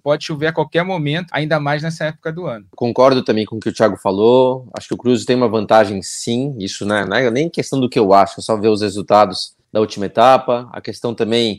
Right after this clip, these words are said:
Speaker 2: o Gabriel tem sido muito rápido e com lastro, né? Você viu o que ele fez lá na, na primeira parte da classificação em Santa Cruz, assim, até pensei, tem alguma coisa errada aí.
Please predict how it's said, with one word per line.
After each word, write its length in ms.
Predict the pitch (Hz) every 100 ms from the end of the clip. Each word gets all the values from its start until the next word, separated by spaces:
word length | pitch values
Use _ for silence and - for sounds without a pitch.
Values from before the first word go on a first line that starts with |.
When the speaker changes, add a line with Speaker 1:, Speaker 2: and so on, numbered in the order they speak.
| -
Speaker 2:
o 100 | 104
Gabriel 400 | 120 113 139 185
tem 160 | 170
sido 240 | 147 156 131
muito 280 | 123 123 95
rápido 540 | 107 123 - 92 92 95
e 160 | 107
com 200 | 101 160
lastro, 440 | 139 117 113 - 98
né? 200 | 98 98
Você 160 | - 104
viu 80 |
o 40 | 107
que 80 | 117
ele 180 | 110 101
fez 200 | 113 104
lá 120 | 110
na, 280 | 104 101 98 -
na 80 | 95
primeira 320 | 107 117 117
parte 260 | 120 117
da 60 | 120
classificação 500 | 113 110 - 107 120
em 40 |
Santa 260 | 113 117 98
Cruz, 300 | - 120 101
assim, 240 | 95 120
até 180 | 123 131
pensei, 400 | - 156 - 104
tem 140 | 104 110
alguma 260 | 123 143
coisa 300 | - 135 127
errada 340 | 117 120 127 117
aí. 260 | 120 165